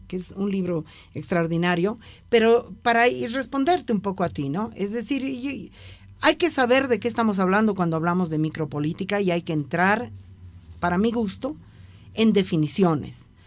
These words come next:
Porque aparte que yo sí creo en la didáctica que hay que hacer, ¿no? Porque alguien puede sacar conclusiones muy rápidas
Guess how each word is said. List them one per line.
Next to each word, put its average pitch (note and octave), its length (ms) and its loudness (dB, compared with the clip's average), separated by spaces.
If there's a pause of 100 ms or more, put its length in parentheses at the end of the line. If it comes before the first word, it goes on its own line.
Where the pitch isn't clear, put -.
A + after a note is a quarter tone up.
(380)
Porque D3+ 960 0
aparte G3+ 400 -2
que F3+ 120 -4
yo E3+ 140 -2
sí G#3 200 -2
creo F#3 260 2
en D#3+ 80 0
la D#3 100 0
didáctica D3+ 600 -4
que - 100 -10
hay D3 100 -6
que C3+ 140 -12
hacer, A3 340 2 (320)
¿no? E3 300 -2 (240)
Porque D#3 240 -4
alguien F3 240 -2
puede E3+ 560 -4
sacar G3+ 500 -4
conclusiones F3+ 580 -4
muy E3+ 140 -2
rápidas F3 580 -2